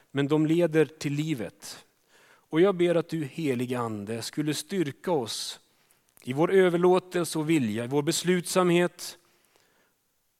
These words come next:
att gå den väg som du gick. Hjälp oss att inte bara hålla fast vid det som är mitt och vårt, utan att avstå för varandra i kärlek och vänlighet.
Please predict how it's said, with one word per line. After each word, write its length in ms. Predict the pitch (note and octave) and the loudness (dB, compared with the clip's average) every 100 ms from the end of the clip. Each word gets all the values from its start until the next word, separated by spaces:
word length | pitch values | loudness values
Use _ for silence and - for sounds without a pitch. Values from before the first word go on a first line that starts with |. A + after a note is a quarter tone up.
| _ _ _ _ _ _ _ _ _ _ | _ _ _ _ _ _ _ _ _ _
att 200 | B2+ - | -14 -12
gå 360 | - D#3+ E3 | -6 -2 0
den 280 | D3 C#3+ C#3+ | 2 2 2
väg 360 | B2+ G#2+ G#2 G#2 | -2 -4 -6 -8
som 260 | - C3+ | -8 -6
du 160 | B2 D#3+ | -6 -8
gick. 380 | G2+ D#2 - - _ _ _ _ _ _ _ _ _ - | -8 -12 -18 -20 _ _ _ _ _ _ _ _ _ -2
Hjälp 360 | F3+ F3+ - | 0 0 0
oss 280 | D3+ C3+ - | -6 -4 -8
att 360 | B2+ - - - _ _ _ _ | -10 -10 -18 -20 _ _ _ _
inte 260 | D#3+ C#3+ | -4 -2
bara 240 | D3+ D3+ B2 | -2 0 0
hålla 200 | A#2+ B2 | -2 -6
fast 400 | - A#2 - - | -6 -10 -10 -8
vid 100 | B2 | -6
det 80 | G#2+ | -6
som 200 | - A2 | -8 -6
är 60 | |
mitt 340 | A2+ G#2+ - A#2 | -6 -8 -12 -12
och 80 | |
vårt, 420 | G2+ F#2+ - - - _ _ _ _ | -12 -14 -18 -20 -20 _ _ _ _
utan 260 | - - A#2 | -18 -8 -8
att 100 | A2+ | -6
avstå 520 | - B2+ A#2 - C3+ | -2 -2 -2 -8 -8
för 140 | - | -6
varandra 500 | A#2 A#2 G#2+ A2 G#2 | -4 -4 -4 -6 -8
i 100 | F2+ | -8
kärlek 580 | A#2 C#3 B2+ B2 C3 - | -8 -2 -2 -2 -6 -8
och 100 | A#2+ | -8
vänlighet. 640 | A#2+ G2+ F2+ F#2 G2+ - | -6 -6 -10 -12 -16 -20